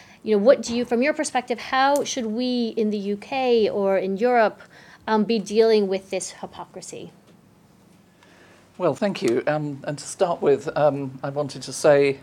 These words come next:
Speaker 2: that I very much agree with the findings and recommendations, um, in this report, uh, w-, which I think is a,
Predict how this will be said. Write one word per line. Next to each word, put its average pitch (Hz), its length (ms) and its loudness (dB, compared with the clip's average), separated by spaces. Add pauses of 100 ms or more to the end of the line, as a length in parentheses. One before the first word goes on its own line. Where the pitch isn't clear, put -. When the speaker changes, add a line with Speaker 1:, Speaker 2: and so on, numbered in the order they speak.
(120)
Speaker 2:
that 143 140 -10
I 147 80 0
very 143 200 -2
much 139 220 -4
agree 147 280 -2
with 135 160 -2
the 139 80 -4
findings 139 680 -2
and 143 180 -6
recommendations, 135 1120 -4
um, 135 460 -2
in 156 180 -4
this 123 200 -4
report, 127 480 -2 (500)
uh, 135 140 0
w-, - 220 -4
which 139 200 -6
I 135 80 -2
think 131 220 -8
is 120 120 -8
a, 123 240 0